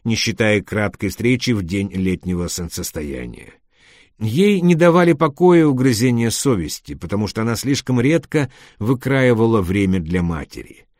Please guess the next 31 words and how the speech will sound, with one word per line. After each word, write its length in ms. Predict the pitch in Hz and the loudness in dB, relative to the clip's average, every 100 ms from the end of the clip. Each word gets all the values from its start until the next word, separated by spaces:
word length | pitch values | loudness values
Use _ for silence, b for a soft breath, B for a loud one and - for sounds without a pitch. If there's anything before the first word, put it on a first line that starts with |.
| _ _ - | _ _ -14
Фактически 640 | - 170 - 214 175 - | -2 -2 -2 -2 -2 -2
она 220 | 151 131 123 | 0 2 2
бывала 420 | 123 117 120 110 | 2 4 2 0
здесь 380 | 92 131 135 98 | 0 0 0 -2
раз 400 | 107 131 127 104 | -2 -2 -2 -4
в 100 | 95 | -4
несколько 540 | 98 92 95 90 85 | -4 -4 -6 -6 -6
недель. 480 | 80 69 62 - - _ b b b b b | -6 -8 -12 -14 -20 _ b b b b b
Мать 380 | 85 110 139 131 | 0 2 2 0
сидела 500 | - 113 101 113 113 | -4 -2 2 4 4
в 100 | 92 | 2
общей 300 | 98 - 104 | -2 -2 -6
гостиной. 880 | 92 101 - - 82 67 50 50 _ b b b | -2 -4 -4 -6 -6 -6 -12 -20 _ b b b
Лизбет 500 | 120 202 196 185 185 | 0 2 2 2 2
провела 400 | 175 160 165 160 | 2 4 4 2
с 120 | 131 | 0
ней 180 | 147 143 | 0 0
примерно 500 | 131 131 131 113 117 | 0 2 2 2 0
час, 540 | - 147 170 160 - - | -2 0 0 0 -4 -4
и 80 | |
они 300 | 156 156 156 | -2 0 0
вместе 460 | 127 131 151 135 139 | 0 0 0 -2 -4
прогулялись 640 | 120 110 113 123 123 117 90 | -2 0 2 4 4 0 -2
до 200 | 101 98 | -4 -4
пруда 460 | 101 98 87 110 | -2 -2 -2 -2
по 180 | 95 87 | -2 -6
парку, 600 | - 123 131 - 131 120 b b | -4 -4 -4 -4 -4 -4 b b
разбитому 760 | b 104 95 85 117 120 110 101 | b -2 -2 -2 -2 0 0 0
за 180 | 85 90 | -2 -4
пределами 560 | 85 82 87 85 87 | -4 -4 -4 -4 -2
больницы. 840 | 82 85 82 82 67 - - 50 | -4 -4 -4 -6 -8 -10 -10 -12